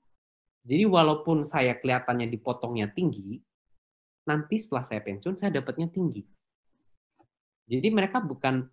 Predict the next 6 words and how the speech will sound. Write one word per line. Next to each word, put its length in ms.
mereka 240
individualis 1200
dalam 300
artian, 400
eh, 340
dalam 500